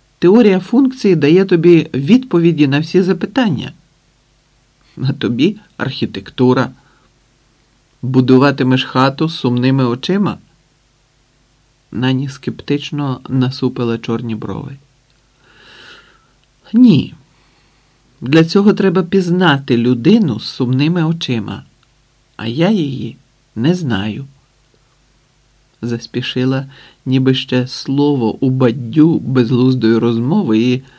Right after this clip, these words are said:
з бадді окропом. "Ну, все. Побалакали й годі. Мені в бюро. Мають уже доставити альбоми Клімта і Курцвайля".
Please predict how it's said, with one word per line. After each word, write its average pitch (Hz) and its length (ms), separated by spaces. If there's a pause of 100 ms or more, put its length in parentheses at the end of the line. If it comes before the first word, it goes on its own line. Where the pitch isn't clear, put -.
(160)
з 127 140
бадді 127 580 (220)
окропом. 107 720 (1080)
"Ну, 208 220
все. - 380 (880)
Побалакали 143 680
й 131 60
годі. 113 460 (680)
Мені 165 400
в 135 140
бюро. 139 420 (1200)
Мають 143 360
уже 143 380
доставити 135 840
альбоми 131 640
Клімта 165 500
і 131 220
Курцвайля". - 840